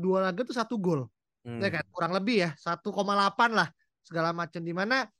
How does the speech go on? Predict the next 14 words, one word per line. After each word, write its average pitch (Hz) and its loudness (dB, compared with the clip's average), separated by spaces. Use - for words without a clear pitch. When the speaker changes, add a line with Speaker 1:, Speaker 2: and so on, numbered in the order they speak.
Speaker 1:
dia 247 -2
juga 214 0
menjadi 196 -2
juru 185 0
kunci 180 -6
die 190 2
work, 208 2
work, 208 0
work 220 2
self. 285 2
Ini 208 -6
sebutan 175 -4
<laughs> 202 6
dari, 180 4